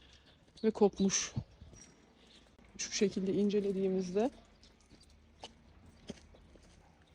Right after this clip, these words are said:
merdivenler bile yıkılmamış. Bu tavan döşemesi, çatı. Şurada bir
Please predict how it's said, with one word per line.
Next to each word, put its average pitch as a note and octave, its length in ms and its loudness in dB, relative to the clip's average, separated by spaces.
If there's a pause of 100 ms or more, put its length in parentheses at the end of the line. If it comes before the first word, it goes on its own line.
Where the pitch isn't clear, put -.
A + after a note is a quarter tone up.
(800)
merdivenler A3 720 6
bile G#3 120 4
yıkılmamış. B3+ 760 4 (720)
Bu B3+ 60 2
tavan A#3 360 8
döşemesi, E3 460 4
çatı. - 320 0 (600)
Şurada E3+ 280 2
bir F3 140 6